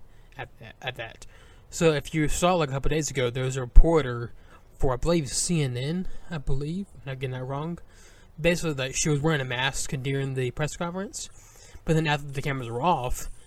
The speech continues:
she took it off. So basically, these media pundits are basically wearing the mask just to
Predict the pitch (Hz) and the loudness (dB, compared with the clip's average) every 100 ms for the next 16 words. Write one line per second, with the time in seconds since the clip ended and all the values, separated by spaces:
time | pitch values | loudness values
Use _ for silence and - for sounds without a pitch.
0 | - - - 143 147 139 151 - - - | -20 -12 -8 -6 -4 -4 -4 -8 -14 -10
1 | - - 175 156 156 220 208 175 143 123 | 0 2 4 2 4 4 4 2 0 -2
2 | - - - - - - - 160 160 160 | -6 -6 -10 -20 -20 -18 -8 -6 0 2
3 | 151 143 165 139 127 123 127 - 214 - | 4 4 4 2 0 -2 0 4 4 4
4 | 143 123 127 123 120 120 120 127 131 - | -2 -2 -2 -2 -4 -6 -6 -6 -6 -2
5 | 165 - - 139 | 2 2 0 -4